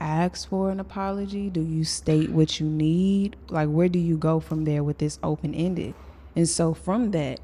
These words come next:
you gave your response. And his response was accountability. It was like, "Okay,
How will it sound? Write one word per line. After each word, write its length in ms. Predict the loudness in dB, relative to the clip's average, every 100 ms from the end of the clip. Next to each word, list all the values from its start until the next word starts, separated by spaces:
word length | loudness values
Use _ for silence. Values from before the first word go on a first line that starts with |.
| -10
you 360 | -4 -2 -2
gave 380 | 0 2 2 2
your 180 | 0 0
response. 720 | 0 -4 -4 -4 -4 -10 -18 -20 -20 -20 -20 -2
And 440 | 2 2 2 0 0
his 480 | 0 0 -2 -4
response 680 | -2 -2 0 0 0 -2 -4
was 800 | -2 0 0 0 0 -2 -6 -12 -16 -20 -20 -20 -20 -20 -20 -20 -20 -20 -20 -6
accountability. 640 | -2 0 0 0 0 0 -2
It 40 |
was 120 | -2
like, 200 | -2 -4 -4
"Okay, 380 | -4 0 -2